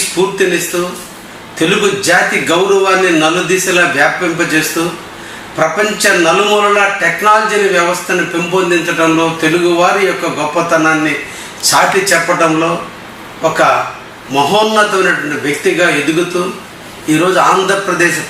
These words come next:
ప్రగతిని పరుగులెత్తిస్తున్నటువంటి శ్రీ నారా చంద్రబాబు నాయుడు గారికి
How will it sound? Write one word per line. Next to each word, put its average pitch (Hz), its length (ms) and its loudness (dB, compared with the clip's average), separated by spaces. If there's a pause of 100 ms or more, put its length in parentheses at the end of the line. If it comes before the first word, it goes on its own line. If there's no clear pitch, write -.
ప్రగతిని 170 500 0 (160)
పరుగులెత్తిస్తున్నటువంటి 160 1300 0 (600)
శ్రీ 151 140 0 (100)
నారా 160 240 4 (120)
చంద్రబాబు 151 440 2
నాయుడు 139 260 2
గారికి 139 320 -2